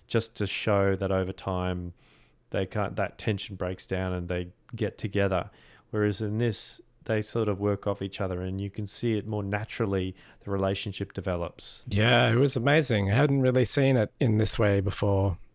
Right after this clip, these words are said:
Speaker 2: just the way it sort of evolved in just one scene. It was very nice.
Speaker 1: Yeah.
Speaker 2: And at this point, Alex finds a way out and Lawrence agrees and you can see her disappointment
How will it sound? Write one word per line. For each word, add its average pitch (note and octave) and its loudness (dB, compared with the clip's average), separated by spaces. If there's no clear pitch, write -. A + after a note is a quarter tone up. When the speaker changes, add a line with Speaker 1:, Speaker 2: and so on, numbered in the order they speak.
Speaker 2:
just - 0
the A2 2
way G#2 4
it F#2+ -2
sort G2+ 0
of G2 2
evolved G2 2
in F#3 6
just C#3+ 4
one A2 8
scene. A2+ 2
It G#2 2
was B2+ 2
very F#2 2
nice. F#2+ 0
Speaker 1:
Yeah. G#2 4
Speaker 2:
And B2+ 6
at D3 2
this D#3 6
point, B2+ 6
Alex A#2 6
finds C3 6
a A2+ 6
way G#2 6
out B2 6
and A#2+ 6
Lawrence D#3 8
agrees B2+ 6
and A2 6
you A2 6
can A#2+ 4
see D#3 4
her C#3 6
disappointment G2+ 2